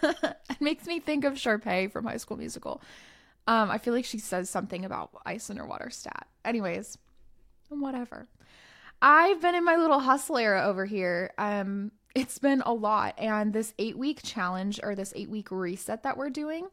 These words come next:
so stinking fun. And I've been, like, loving just getting to communicate with you guys so much, um, on social media and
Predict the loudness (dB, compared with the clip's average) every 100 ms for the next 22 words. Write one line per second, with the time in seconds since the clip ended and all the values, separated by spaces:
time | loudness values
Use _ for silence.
0 | _ _ -12 -2 0 0 -2 0 2 2
1 | 2 0 0 -2 -4 -8 -16 -18 0 6
2 | 6 8 6 6 2 -4 2 4 4 2
3 | 0 0 0 2 2 0 -2 -4 -2 0
4 | 0 -2 -4 -4 -4 -6 -6 -4 -2 -2
5 | -4 -4 -4 -6 -6 0 2 2 -2 -2
6 | -2 0 -2 0 0 0 0 0 -2 -4
7 | -6